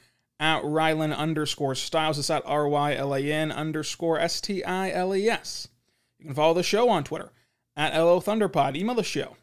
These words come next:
L O Thunderpod at gmail dot com. Call into the show, four oh five, three six two, seven one two eight.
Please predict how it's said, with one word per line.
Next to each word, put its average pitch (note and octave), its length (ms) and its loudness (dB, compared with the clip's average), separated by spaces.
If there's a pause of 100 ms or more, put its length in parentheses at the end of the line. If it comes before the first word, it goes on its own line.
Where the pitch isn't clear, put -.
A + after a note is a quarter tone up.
(180)
L D3 200 -4
O D3 80 -2
Thunderpod D3+ 480 -2
at - 100 -4
gmail D#3+ 160 -4
dot D3+ 140 -2
com. G3 260 -4
Call G3 260 -2
into A#3+ 120 -2
the A3+ 80 -2
show, C#3 180 -4
four C#3+ 140 -6
oh C3+ 80 -4
five, C#3+ 280 -4
three D3 120 -8
six - 240 -10
two, C#4 240 -2 (720)
seven C3+ 420 -20
one C3 300 -2 (520)
two B2+ 440 -6 (560)
eight. F3+ 420 0